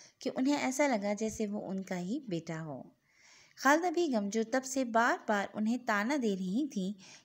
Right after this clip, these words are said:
कि उन्होंने उनके बेटे को धुतकार कर अच्छा नहीं किया और उनके बेटे से अच्छा रिश्ता नूरे को नहीं मिलेगा, फाइक को देखकर उनका मुंह बंद हो गया।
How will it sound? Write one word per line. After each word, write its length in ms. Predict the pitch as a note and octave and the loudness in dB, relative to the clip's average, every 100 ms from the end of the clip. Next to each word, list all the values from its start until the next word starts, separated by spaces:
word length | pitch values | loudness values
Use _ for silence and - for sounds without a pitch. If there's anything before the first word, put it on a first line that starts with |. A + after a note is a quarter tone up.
| - | -8
कि 80 | |
उन्होंने 480 | C4 - C#4 D#4+ F4 | -6 -2 0 2 0
उनके 320 | F#4 B3+ B3 | -2 -4 -2
बेटे 280 | A3+ B3+ A#3+ | -2 -2 -2
को 160 | C4 C#4 | -4 -2
धुतकार 520 | A#3 A#3 - G#3+ B3+ | -2 -2 0 2 2
कर 220 | B3+ B3+ - | -2 -6 -6
अच्छा 300 | A#3 - - | -4 0 2
नहीं 280 | F4 B3 G#3 | 2 2 0
किया 340 | - G3+ D#3+ - - - - - | -4 -6 -6 -8 -16 -20 -16 -4
और 100 | A#3+ | -2
उनके 200 | A#3+ C#4 | 0 0
बेटे 320 | B3+ B3+ D4+ | 0 2 0
से 120 | D4 | 0
अच्छा 480 | C4+ C4+ B3 D4 F4 - _ - - | -2 -2 0 0 -2 -12 _ -20 -10
रिश्ता 440 | F#3 B3+ - B3 A#3+ | -2 0 2 2 2
नूरे 260 | A3 G#3 | 2 0
को 160 | G#3 C#4+ | 0 -2
नहीं 360 | A#3 F3+ G3+ | 0 0 0
मिलेगा, 520 | A#3 F#3+ E3+ E3 D#3+ E3 - - - - | 2 2 -2 -6 -10 -12 -18 -20 -20 -12
फाइक 380 | - C#4 D#4+ - | 2 4 4 2
को 80 | F4 | -2
देखकर 480 | A#3+ C#4 C4 G#3 | 0 0 0 -2
उनका 420 | G3+ - G#3 G3+ F#3+ | -2 -4 -4 -4 -2
मुंह 300 | G3 C4+ - | -2 -4 -2
बंद 220 | F#3+ F#3+ F3+ | -2 -2 -2
हो 140 | E3+ | -6
गया। 160 | D#3+ | -8